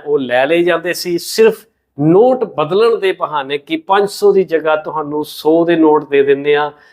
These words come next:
ਸਾਡੇ ਕੋਲੋਂ ਸਾਂਭੇ ਨਹੀਂ ਜਾਂਦੇ, ਜਾਂ ਫਿਰ ਕੋਈ ਹੋਰ ਇਸ ਤਰ੍ਹਾਂ ਦਾ ਬਹਾਨਾ ਬਣਾ ਕੇ ਉਹਨਾਂ ਨੋਟਾਂ ਨੂੰ ਜਿਹੜਾ ਹੈ ਉਹ ਉਸ ਬੰਦੇ ਦੇ ਕੋਲੋਂ ਅਸਲੀ ਨੋਟ ਲੈ ਕਰਕੇ ਇਹ ਨਕਲੀ ਨੋਟਾਂ ਦੀਆਂ ਗੱਡੀਆਂ ਉਹਦੇ,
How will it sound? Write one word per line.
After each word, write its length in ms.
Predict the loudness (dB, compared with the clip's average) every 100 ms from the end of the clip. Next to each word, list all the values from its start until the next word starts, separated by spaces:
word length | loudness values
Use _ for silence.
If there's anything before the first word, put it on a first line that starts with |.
| _
ਸਾਡੇ 340 | -6 -4 -2
ਕੋਲੋਂ 220 | -2 0 -2
ਸਾਂਭੇ 400 | 0 -2 2 0
ਨਹੀਂ 160 | 0
ਜਾਂਦੇ, 380 | -2 -2 0 0
ਜਾਂ 240 | 2 0
ਫਿਰ 200 | 0 -2
ਕੋਈ 240 | -4 0 -2
ਹੋਰ 340 | 0 0 2
ਇਸ 120 | 0
ਤਰ੍ਹਾਂ 220 | -4 -4 -2
ਦਾ 100 | -2
ਬਹਾਨਾ 500 | -2 -4 0 0 0
ਬਣਾ 360 | -2 -6 -8 -6
ਕੇ 220 | -4 -4 -6 _ _ _ 0
ਉਹਨਾਂ 260 | 2 2
ਨੋਟਾਂ 560 | 0 0 0 -2 0 0
ਨੂੰ 180 | 2 0
ਜਿਹੜਾ 260 | -2 -4
ਹੈ 360 | -4 -4 -6 -8 _ _ -8
ਉਹ 140 | -6
ਉਸ 240 | -4 -8 -6
ਬੰਦੇ 320 | -2 2 2
ਦੇ 120 | 0
ਕੋਲੋਂ 440 | 0 0 0 0
ਅਸਲੀ 300 | -4 -2 0
ਨੋਟ 280 | 2 2 0
ਲੈ 220 | -2 -2
ਕਰਕੇ 600 | -2 -4 -6 -4 -2 -2 -6 _ _
ਇਹ 240 | 4 4 4
ਨਕਲੀ 580 | 4 0 0 -2 0 0
ਨੋਟਾਂ 440 | -2 -4 -6 -8
ਦੀਆਂ 220 | -8 -12
ਗੱਡੀਆਂ 420 | -6 -6 -4 -2
ਉਹਦੇ, 440 | -2 0 4 4